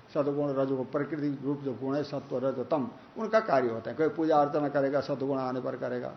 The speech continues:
सतुगुण का कार्य है वो। कोई कुछ व्यावहारिक कार्य करने लग जाएगा, रजोगुण का कार्य है। कोई आलस्य में पड़ेगा, तमोगुण का कार्य है। वो गुण करवाते हैं सारे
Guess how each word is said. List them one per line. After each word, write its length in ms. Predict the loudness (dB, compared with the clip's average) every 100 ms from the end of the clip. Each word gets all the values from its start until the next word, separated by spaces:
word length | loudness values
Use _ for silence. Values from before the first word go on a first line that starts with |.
| -6
सतुगुण 340 | -2 0 0
का 120 | 0 0
कार्य 320 | 0 0 0
है 60 |
वो। 160 | -2 -8 -18 -20 -20 -20 -20 -20 0
कोई 120 | 2
कुछ 260 | 2 0 -2 -12 -20 -20 -20 -20 -16 2
व्यावहारिक 460 | 6 8 8 6
कार्य 240 | 6 6 6
करने 220 | 6 6
लग 180 | 4 6
जाएगा, 260 | 6 6
रजोगुण 400 | 4 4 4 4
का 120 | 2 4
कार्य 360 | 6 4 4
है। 120 | 2
कोई 320 | 0 -10 -2 2
आलस्य 440 | 6 6 6 2
में 120 | 0
पड़ेगा, 280 | 2 2 0
तमोगुण 420 | 0 0 2 0
का 120 | 0
कार्य 360 | 0 2 2 0
है। 180 | -2 -6 -18 -20 -20 -20 -20 -20 -20 -4
वो 60 | 0
गुण 240 | 4 4
करवाते 440 | 6 6 6 2 -4
हैं 100 | -6
सारे 220 | -8